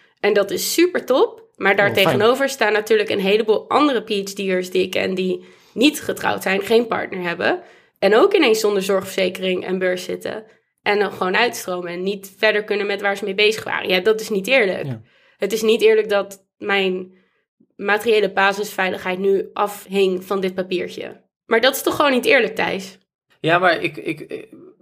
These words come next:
Speaker 3: ik worstel nog een beetje met in hoeverre dat dan dus expliciet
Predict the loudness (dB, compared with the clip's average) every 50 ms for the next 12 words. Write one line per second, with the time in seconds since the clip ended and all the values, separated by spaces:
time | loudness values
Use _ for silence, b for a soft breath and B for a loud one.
0 | -20 _ _ _ _ _ _ _ _ _ -4 -4 -4 0 0 -2 -2 -2 -4 -8
1 | -8 -6 -4 -4 -4 -4 -4 -4 -6 -6 -6 -8 -12 -14 -14 -14 -14 -12 -8 -6
2 | -4 -2 0 0 2 4 4 4 4 6 4 4 4 2 0 0 0 -2 -2 -4
3 | -6 -8 -8 -8 -6 -4 0 0 0 0 -2 -6 -16 -20